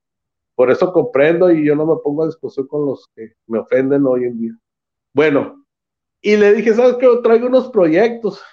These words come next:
ya ves que yo tengo ahí proyectos, este, inmobiliarios y eso, ¿no?". Entonces, este, me fui a la, a un puerto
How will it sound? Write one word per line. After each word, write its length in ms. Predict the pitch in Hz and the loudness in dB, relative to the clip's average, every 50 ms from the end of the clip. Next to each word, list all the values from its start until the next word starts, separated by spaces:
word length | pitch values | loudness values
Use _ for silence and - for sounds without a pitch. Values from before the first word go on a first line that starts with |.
| _ _ _ _ _ _ | _ _ _ _ _ _
ya 180 | 120 135 139 143 | -6 -4 -4 -4
ves 140 | 156 151 156 | -4 -6 -6
que 120 | - 165 156 | -6 -4 -4
yo 220 | 156 160 160 160 - | -2 -4 -4 -6 -8
tengo 260 | 160 156 151 156 156 | -8 -8 -6 -6 -4
ahí 420 | 156 151 151 151 151 147 131 113 101 _ _ - - _ _ | -4 -2 -2 -4 -4 -6 -6 -8 -14 _ _ -20 -20 _ _
proyectos, 640 | 123 120 117 117 120 117 117 - - 143 139 _ _ _ _ | -6 -6 -4 -4 -6 -6 -8 -10 -12 -14 -14 _ _ _ _
este, 160 | - - - _ _ _ _ _ _ _ _ _ _ _ _ _ _ _ | -18 -18 -18 _ _ _ _ _ _ _ _ _ _ _ _ _ _ _
inmobiliarios 880 | 104 104 101 104 104 101 98 95 90 95 104 107 117 120 120 120 - - - | -16 -10 -6 -4 -2 0 0 0 0 0 0 0 0 0 -2 -4 -8 -12 -16
y 40 | - | -20
eso, 240 | - - - - 110 | -20 -20 -20 -12 -10
¿no?". 220 | 135 180 180 _ _ _ _ _ _ _ _ _ _ _ _ _ _ _ _ _ _ _ - | -10 -10 -10 _ _ _ _ _ _ _ _ _ _ _ _ _ _ _ _ _ _ _ -6
Entonces, 680 | - 123 113 - - 131 135 135 135 170 147 - - | -6 -4 -4 -2 0 0 0 2 0 0 0 0 0
este, 800 | 160 151 156 - - _ - 170 165 156 135 117 107 98 90 - _ _ | -2 -2 -2 -4 -8 _ 0 2 2 2 2 0 -2 -4 -8 -14 _ _
me 160 | - 123 120 | -8 -6 -6
fui 160 | - - 139 | -2 -2 0
a 140 | 139 139 151 | 0 2 0
la, 400 | 156 156 156 151 143 131 123 120 113 | 0 0 0 0 0 -2 -2 -4 -6
a 380 | 113 101 104 104 101 - - | -10 -12 -16 -16 -14 -12 -12
un 120 | 113 113 - | -14 -6 -4
puerto 440 | 147 147 147 139 - 151 131 - | -2 -2 -2 -4 -8 -12 -12 -12